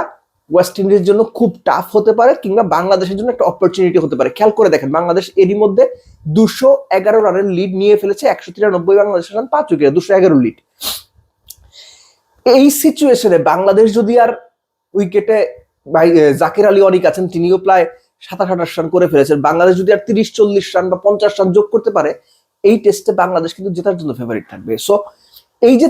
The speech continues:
তিনজনের কথা বললাম, শাহাদাত দীপু এবং মিরাজ particularly, আমার মনে হয়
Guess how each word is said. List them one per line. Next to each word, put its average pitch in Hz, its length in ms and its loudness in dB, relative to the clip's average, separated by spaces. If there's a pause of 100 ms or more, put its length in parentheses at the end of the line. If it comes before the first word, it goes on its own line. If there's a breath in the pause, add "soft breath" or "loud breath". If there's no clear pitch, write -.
তিনজনের 254 440 4
কথা 208 240 0
বললাম, 139 240 0 (240)
শাহাদাত 175 440 0
দীপু 185 220 -2 (120)
এবং 180 140 0 (420 soft breath)
মিরাজ 202 240 4 (120)
particularly, 170 680 0 (180)
আমার 196 220 2
মনে 226 140 2
হয় 226 120 2